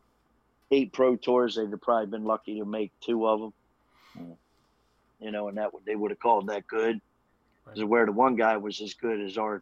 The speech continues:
Speaker 1: top bowlers. Uh, the gentleman that got it together,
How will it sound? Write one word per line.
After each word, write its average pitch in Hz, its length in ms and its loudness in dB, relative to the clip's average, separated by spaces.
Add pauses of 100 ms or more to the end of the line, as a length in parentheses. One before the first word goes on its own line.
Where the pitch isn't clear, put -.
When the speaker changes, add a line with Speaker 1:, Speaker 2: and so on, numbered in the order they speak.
Speaker 1:
top 107 320 2
bowlers. 104 440 -4 (1300)
Uh, 101 440 -4 (500)
the 120 80 -4
gentleman 123 480 4
that 113 120 -2
got 123 220 4
it 110 120 -4
together, 107 720 0